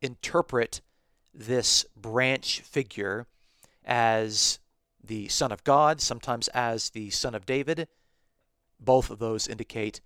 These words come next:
the royal heir, the Israelite king that is to inherit the promises made to David within the Davidic covenant. In fact, they will explicitly quote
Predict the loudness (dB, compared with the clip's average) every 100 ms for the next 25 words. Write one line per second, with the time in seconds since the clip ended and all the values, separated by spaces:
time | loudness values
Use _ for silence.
0 | _ _ _ -10 -8 -10 -8 4 4 4
1 | 0 0 -2 0 -2 -4 _ _ _ -12
2 | -8 -6 -8 -10 _ _ _ _ _ -8
3 | -4 -2 0 0 -2 -6 -10 -10 -10 -14
4 | _ _ _ _ _ -10 -8 -6 -8 -8
5 | -10 -12 -10 -8 -6 -6 -8 _ _ _
6 | _ _ _ -12 -8 -8 -6 -6 -6 -6
7 | -4 -4 -4 -8 -6 -6 -8 -10 -2 0
8 | 0 -8 -10 -14 -12 -12 -10 -10 -10 -8
9 | -10 -8 -6 -6 -8 -14 -20 _ _ _
10 | _ -16 -8 -8 -8 -10 -10 -8 -6 -6
11 | -6 -8 -8 -8 _ _ _ _ _ 2
12 | 6 6 2